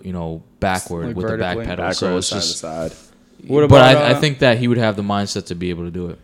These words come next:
Speaker 2: What about throwing Rondo at quarterback? The big ass hands of his.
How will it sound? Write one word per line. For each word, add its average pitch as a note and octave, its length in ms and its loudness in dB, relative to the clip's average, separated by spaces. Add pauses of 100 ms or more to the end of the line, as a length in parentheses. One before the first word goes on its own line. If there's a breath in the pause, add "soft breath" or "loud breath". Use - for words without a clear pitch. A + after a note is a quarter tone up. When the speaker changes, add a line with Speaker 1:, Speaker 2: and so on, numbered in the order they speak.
(140)
Speaker 2:
What C#3 140 -2
about C#3+ 380 0
throwing C#3 320 0
Rondo B2+ 360 -2
at - 120 -8
quarterback? A2+ 540 -4 (180)
The A#2+ 80 -6
big A#2+ 260 -4
ass A#2+ 240 -6
hands B2 280 -6
of A2 80 -6
his. A#2 260 -10